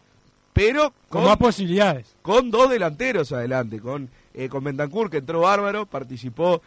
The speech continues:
Speaker 1: eh, en casi toda la jugada, fue al frente, eh, como loco,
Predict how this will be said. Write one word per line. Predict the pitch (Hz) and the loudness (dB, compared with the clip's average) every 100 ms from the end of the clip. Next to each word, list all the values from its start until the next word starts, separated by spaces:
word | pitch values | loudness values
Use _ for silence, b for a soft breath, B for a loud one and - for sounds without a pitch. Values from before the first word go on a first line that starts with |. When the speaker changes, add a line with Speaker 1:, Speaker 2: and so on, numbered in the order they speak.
| b b | b b
Speaker 1:
eh, | 123 117 113 113 113 | -12 -10 -10 -10 -12
en | |
casi | 113 127 123 | -12 -14 -8
toda | 165 | -4
la | 151 | -4
jugada, | 127 139 190 190 135 | -6 -2 2 2 0
fue | 160 | -4
al | 143 | -6
frente, | 165 175 147 139 - b b b | -6 -8 -6 -6 -8 b b b
eh, | 120 117 | -14 -12
como | 113 127 143 | -12 -10 -8
loco, | 156 202 196 233 | -6 -6 -2 -4